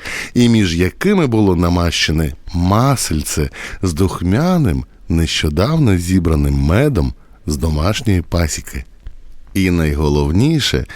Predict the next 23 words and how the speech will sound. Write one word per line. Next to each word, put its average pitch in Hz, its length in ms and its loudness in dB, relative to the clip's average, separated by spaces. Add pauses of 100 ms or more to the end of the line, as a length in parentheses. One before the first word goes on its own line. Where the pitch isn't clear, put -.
(220)
його 98 400 2
чекало 113 560 2
оце 117 260 2
дивовижне, 104 840 2
чудернацьке, 104 840 2
муркотяче 101 840 2
створіння, 101 720 0 (300)
огорнуте 87 760 0
в - 80 -4
теплий 76 420 -2
плед 113 440 -2 (260)
та 87 140 0
надівши 73 500 -2
на 65 140 -2
лапки 76 500 -4 (120)
м'які 67 640 -2 (220)
пухнасті 71 800 -4 (160)
капці. - 580 -8 (560)
Юрко 101 560 2
радісно 95 520 0
увійшов 87 520 0
до 78 120 -2
подвір'я, 82 680 -2